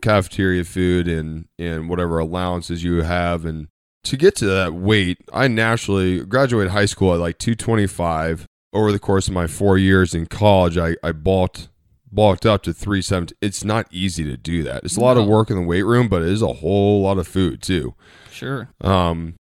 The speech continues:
Speaker 1: it's a burden to keep that weight on. So anyways, that was work to do that. But when I di-, wasn't playing anymore, I just decided to take it off. And, and that's what kinda started me on the, the journey of always trying to be a little bit healthier.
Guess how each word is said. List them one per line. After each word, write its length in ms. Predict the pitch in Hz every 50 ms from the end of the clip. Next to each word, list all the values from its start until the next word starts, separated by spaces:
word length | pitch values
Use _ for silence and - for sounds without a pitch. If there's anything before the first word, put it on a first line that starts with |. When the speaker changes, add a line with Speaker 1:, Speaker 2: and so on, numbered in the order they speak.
| _ -
Speaker 1:
it's 120 | 92 87
a 60 | 85
burden 560 | 76 76 73 73 - - 92 95 117 123 107 87
to 80 | 82
keep 200 | - - 95 85 85
that 120 | 85 82
weight 180 | 80 85 85 80
on. 160 | 73 73 73
So 140 | - 107 117
anyways, 560 | 110 95 90 87 87 85 85 80 - - - _ _ _ _ _ _ _ -
that 100 | 78 78
was 280 | 78 78 - - - - _ _ _ _ _ _ _ _ -
work 320 | 85 90 101 117 123 -
to 100 | - 117
do 240 | 101 85 98 107 110 95
that. 380 | 90 87 87 87 85 - -
But 180 | 85 90 85 78
when 200 | 78 90 92 90
I 80 | 90 87
di-, 180 | 80 80 90 - -
wasn't 340 | 80 87 87 98 104 98
playing 220 | - - 131 175 135
anymore, 380 | 95 82 82 82 85 87 87
I 20 | 85
just 280 | 80 82 - - - _ _ _ _
decided 380 | - - - 90 82 85 82 76
to 100 | 73 71
take 260 | - 95 87 82 82
it 60 | 78
off. 320 | 85 82 76 71 76 -
And, 280 | 80 80 76 76 73 - _ -
and 160 | 87 92 98
that's 280 | 107 110 113 - -
what 180 | 113 107 101 -
kinda 300 | - 107 98 92 90 82
started 500 | - - - - 98 98 104 101 101 95
me 140 | 95 92 90
on 180 | 90 87 85
the, 160 | 85 85 82 - _ _ _ _ _ _ _ _ _
the 160 | 85 90 92
journey 400 | 82 76 87 95 95 95 95 95
of 160 | 92 90 87 90
always 240 | 90 90 90 87
trying 200 | - 101 92 90
to 60 | 87 87
be 120 | 87 90
a 40 | 87
little 300 | 85 87 92 95 98 92
bit 160 | 95 95 80
healthier. 800 | 76 87 95 101 101 95 - 98 90 87 85 82 82 82 85